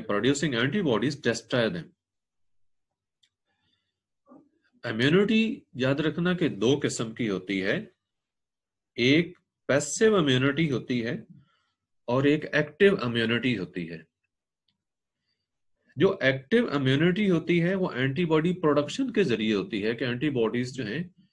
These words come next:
उनकी प्रोडक्शन को स्टिमुलेट किया जाए, अ, पेशेंट की बॉडी के अंदर, और एंटीबॉडी प्रोडक्शन की सूरत में क्या हो कि जो डिजीज है उसका सबब बनने वाले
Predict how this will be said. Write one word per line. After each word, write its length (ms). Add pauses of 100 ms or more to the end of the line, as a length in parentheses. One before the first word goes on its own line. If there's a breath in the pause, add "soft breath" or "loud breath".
(280 soft breath)
उनकी 260
प्रोडक्शन 600
को 160
स्टिमुलेट 720
किया 220
जाए, 320
अ, 160 (800)
पेशेंट 400
की 80
बॉडी 340
के 100
अंदर, 340 (520 soft breath)
और 480
एंटीबॉडी 480
प्रोडक्शन 640
की 140
सूरत 360
में 160
क्या 120
हो 200
कि 220
जो 500
डिजीज 460
है 160
उसका 1120
सबब 300
बनने 280
वाले 340